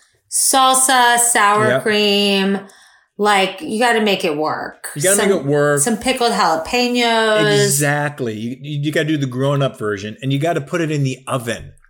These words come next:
Speaker 2: Not in the microwave for thirty seconds.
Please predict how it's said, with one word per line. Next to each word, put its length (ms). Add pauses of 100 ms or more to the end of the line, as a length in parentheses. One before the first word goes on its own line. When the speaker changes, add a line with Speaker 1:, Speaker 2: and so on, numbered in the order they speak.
(1300)
Speaker 2:
Not 400
in 120
the 60
microwave 540
for 100
thirty 300
seconds. 520